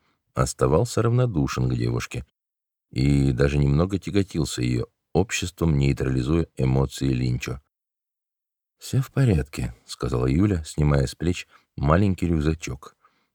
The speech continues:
и опуская его на стол. "Я связалась с Институтом ихтиофауны, и мне пообещали выловить для вас двухгодовалых самочек.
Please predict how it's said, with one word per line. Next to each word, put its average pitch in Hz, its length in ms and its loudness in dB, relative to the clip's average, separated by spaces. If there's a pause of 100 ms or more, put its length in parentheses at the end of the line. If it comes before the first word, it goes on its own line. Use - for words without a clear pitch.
(160)
и 71 140 2
опуская 60 480 -2
его 69 200 2
на 67 120 2
стол. 62 320 -6 (580)
"Я 92 220 0
связалась 82 520 2
с - 120 -8
Институтом 64 560 -4 (240)
ихтиофауны, 117 920 0 (120)
и 101 120 0
мне 117 300 2
пообещали 98 640 0
выловить 69 500 0
для 57 160 -8
вас 58 220 -6
двухгодовалых 62 840 -2
самочек. - 600 -8